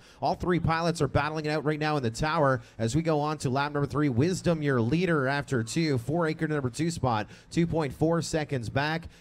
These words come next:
and running in the number three should be Tilted, but he's got a lot of jiggle going on. Little, oh no, that was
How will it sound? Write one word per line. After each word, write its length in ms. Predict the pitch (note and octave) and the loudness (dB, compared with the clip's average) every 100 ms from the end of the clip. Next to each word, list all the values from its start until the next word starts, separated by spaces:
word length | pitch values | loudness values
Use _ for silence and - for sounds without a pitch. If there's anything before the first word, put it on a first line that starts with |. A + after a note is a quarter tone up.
| - | -6
and 540 | G#2 A#2 B2 A2 F#2+ A2 | -2 0 0 0 0 0
running 400 | C#3+ D3 D3+ D3 | 0 -2 -4 -6
in 400 | C#3 C#3+ C#3 C3+ | -6 -4 -4 -6
the 80 | |
number 240 | C3+ C#3 A#2 | -6 -2 -2
three 380 | A2+ C3 D3+ B2 | -2 -4 -4 -4
should 260 | - D3+ | -4 -4
be 140 | B2+ A#2 | -4 -6
Tilted, 500 | - D3 D#3 C3 A2 | -2 -2 0 -2 -2
but 80 | |
he's 220 | G2+ C#3+ A#2+ | -4 -4 -2
got 160 | D3 | -2
a 40 | C3 | 0
lot 240 | C3 C3+ | 0 0
of 160 | G#2+ F#2 | -2 -2
jiggle 520 | F2+ D#3 C3+ A2 A2+ - - | -4 -2 0 0 -2 -12 -10
going 260 | A#2 A#2+ A2+ | -4 -2 0
on. 420 | A#2 C3 G#2+ E2 C#2+ C#2+ | -2 -2 -2 -4 -8 -10
Little, 320 | C2+ G2 A2 - | -8 -6 -6 -6
oh 200 | F#2 G#2+ | -6 -4
no, 380 | G2+ G#2+ G2+ - _ _ | -2 -2 -4 -6 _ _
that 160 | E2+ G#2 | -6 -4
was 420 | G#2+ G#2 - - | -4 -4 -10 -18